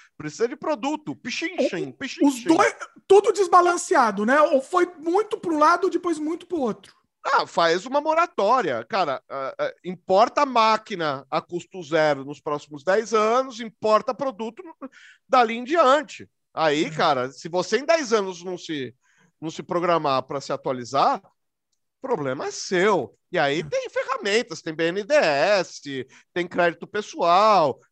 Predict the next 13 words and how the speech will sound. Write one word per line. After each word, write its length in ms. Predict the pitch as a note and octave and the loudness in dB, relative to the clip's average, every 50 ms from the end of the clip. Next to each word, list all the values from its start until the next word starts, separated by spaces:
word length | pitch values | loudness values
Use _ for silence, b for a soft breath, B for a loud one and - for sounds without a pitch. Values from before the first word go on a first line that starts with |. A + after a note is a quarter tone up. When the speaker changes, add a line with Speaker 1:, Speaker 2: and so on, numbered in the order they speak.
| _ - | _ -8
Speaker 1:
tem 140 | F#3+ F3+ | -8 -6
crédito 380 | F3+ G3 F#3 F3 E3+ E3+ - F3 | -4 -2 0 0 0 -2 -6 -8
microempresário. 1160 | E3+ E3 - - D#3+ D#3+ D3+ A3 A3+ C4 D4 B3+ F#3 F#3+ E3 F#3 G#3+ G#3 F3 D#3 C3+ C3 b b b b _ _ | -8 -8 -8 -6 -8 -8 -8 -6 -6 -6 -6 -2 0 0 2 4 4 4 4 2 0 -2 b b b b _ _
Te 220 | - - C#4+ F4+ | -10 -6 -4 -4
vira, 300 | F4 A3+ B3 D#4 F4 E4+ | -2 -2 0 2 4 4
malandro. 480 | C#4+ C#4 A3+ G3+ E3+ D#3 D3 C3+ C#3 C#3+ | 4 4 4 4 4 2 2 -2 -6 -8
Você 280 | D#3 F#3+ F3+ - - A#3 | -6 -6 -4 -2 -2 -2
não 120 | B3+ C4+ | -2 -2
é 40 | C4 | -2
quadrado, 640 | C4 B3+ A3 G3+ D#3+ D#3 D#3+ F3 F#3+ G#3+ C4 C4 D4 | 0 0 0 0 0 0 0 2 2 2 0 -2 -4
você 380 | C4+ C4+ A#3+ - - A#3 C#4 F#4 C#5 - _ _ | -8 -8 -8 -4 -2 -2 -2 -2 -6 -14 _ _
se 220 | _ - - D#4+ F#4+ | _ -18 -18 -16 -14
vira. 420 | D4+ G3 - B3+ A3 E3 C#3 - | -10 -8 -6 -4 -4 -4 -6 -10